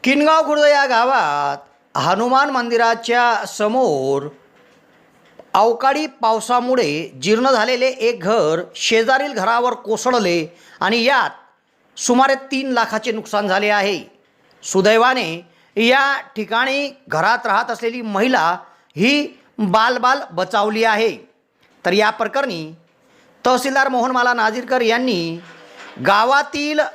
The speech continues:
तलाठी यांना सूचना करीत या घराचा पंचनामा शुक्रवार दिनांक अठरा एप्रिल रोजी दुपारी तीन वाजता करण्यात आला आहे.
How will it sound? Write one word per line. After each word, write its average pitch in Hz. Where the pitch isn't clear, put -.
तलाठी 254
यांना 247
सूचना 240
करीत 170
या 262
घराचा 240
पंचनामा 254
शुक्रवार 247
दिनांक 240
अठरा 240
एप्रिल 233
रोजी 220
दुपारी 226
तीन 247
वाजता 226
करण्यात 202
आला 202
आहे. 202